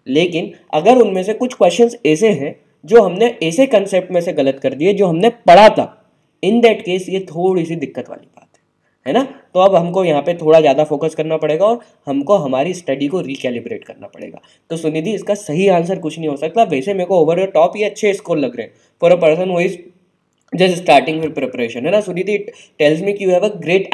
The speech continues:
aptitude, आपका aptitude तो अच्छा है, है ना? आप में ability to learn है, लेकिन आपका aptitude, आपका complete potential है कि नहीं है वो मुझे नहीं पता, है ना? आपका हो सकता है complete potential अस्सी वाला हो,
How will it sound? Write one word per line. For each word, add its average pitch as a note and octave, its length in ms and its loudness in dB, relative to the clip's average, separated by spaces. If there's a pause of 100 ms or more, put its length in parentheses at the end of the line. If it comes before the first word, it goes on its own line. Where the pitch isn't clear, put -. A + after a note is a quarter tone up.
aptitude, A#2+ 480 -4
आपका D3 340 2
aptitude G#3+ 480 -4
तो G#3 60 4
अच्छा C#3 280 2
है, - 100 -12 (320)
है D#3+ 60 0
ना? G3+ 60 4
आप F#3+ 200 2
में G3+ 140 2
ability F3+ 400 -2
to G#3+ 140 -4
learn E3+ 280 4
है, - 140 -10 (440)
लेकिन A3+ 440 -2 (220)
आपका F#3+ 400 4 (120)
aptitude, G3 480 -2
आपका F3 260 2
complete D#3+ 460 -4
potential C#3+ 480 -2
है G3+ 60 2
कि G#3 140 -4
नहीं G3 180 -2
है A3+ 80 4
वो G3 180 0
मुझे D3+ 200 -4
नहीं G#2+ 160 -14
पता, - 220 -12
है D3+ 80 -4
ना? A3 80 2
आपका F#3+ 220 0
हो G3+ 100 0
सकता A3+ 200 0
है G#3+ 40 0
complete F#3 340 -4
potential F#3 360 -4
अस्सी D#3+ 220 -6
वाला F#3+ 220 0
हो, C#3 160 -6